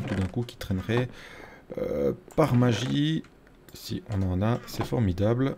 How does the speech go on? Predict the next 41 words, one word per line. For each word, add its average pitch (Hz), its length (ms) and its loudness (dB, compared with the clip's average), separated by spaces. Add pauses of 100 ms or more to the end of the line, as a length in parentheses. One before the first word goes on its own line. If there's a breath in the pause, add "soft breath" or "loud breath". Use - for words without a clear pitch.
Alors 101 140 -4
je, 92 160 -8
ça, - 200 -6
non, 110 260 -4
ça - 160 -6
en 104 40 -2
fait - 140 -4
pas 139 140 2
beaucoup, 143 420 2
mais 117 120 0
ça 107 140 -4
fera 127 140 -2
déjà 95 240 2
ça. 143 240 -2 (480 loud breath)
Et 131 80 4
voyez 117 260 6
que 143 300 2 (160)
on 120 200 4
arrive 123 400 0
à 120 120 2
pulvériser 117 640 2
donc, 110 340 0 (500 loud breath)
euh, 104 200 4
le 117 160 4
charbon. 107 320 0 (600 loud breath)
Ça 143 120 8
va 147 140 6
nous 170 140 6
être 165 180 2
utile 156 260 4
aussi 143 220 0
pour - 260 -4
plein 147 400 2
d'autres 123 320 0
choses, 120 280 2
je 98 120 -2
pense. 117 500 0
On, 107 240 2
je 101 160 0
sais 117 220 0
que - 280 -2